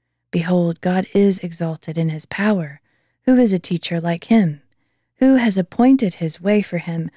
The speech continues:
or told him, "You have done wrong"? Remember to magnify his work which men have praised in song. All mankind has seen it. Men behold it from afar.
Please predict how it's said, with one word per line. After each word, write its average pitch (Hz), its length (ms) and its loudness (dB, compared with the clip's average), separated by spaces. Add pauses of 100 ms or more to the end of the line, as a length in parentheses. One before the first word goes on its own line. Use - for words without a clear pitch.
(180)
or 214 140 2
told 240 340 2
him, 175 280 -2 (260)
"You 254 180 2
have 170 180 -2
done 156 260 -10
wrong"? 196 500 0 (540)
Remember 226 360 4
to 190 100 2
magnify 214 540 2
his 208 240 2
work 208 320 0
which - 200 -4
men 220 260 6
have 196 260 -2
praised 233 480 0
in 165 180 -2
song. 180 500 0 (220)
All 262 240 4
mankind 247 640 4
has 170 120 0
seen 226 300 4
it. 160 240 -6 (300)
Men 202 340 6
behold 185 540 -2
it 143 120 -16
from 156 220 -8
afar. 151 540 -12